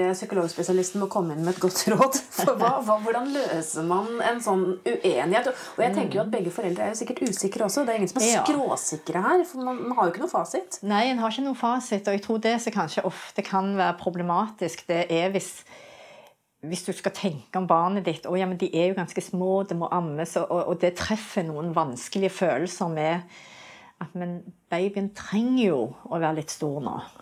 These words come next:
Speaker 2: For nå skal de få noen andre ytre krav som ikke vi helt kan styre. Nå må det være en avstand,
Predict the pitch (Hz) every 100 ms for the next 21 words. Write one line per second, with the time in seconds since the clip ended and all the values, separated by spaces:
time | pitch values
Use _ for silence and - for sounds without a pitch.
0 | - _ _ - 175 175 - - 180 202
1 | 202 - 165 170 147 147 - 135 113 170
2 | - - 180 165 - 123 98 - - -
3 | - - 165 - 160 151 147 - 147 -
4 | 151 143 - 87 69 67 143 - _ -
5 | - - - 170 170 170 208 196 165 160
6 | 160 151 127 - - 160 160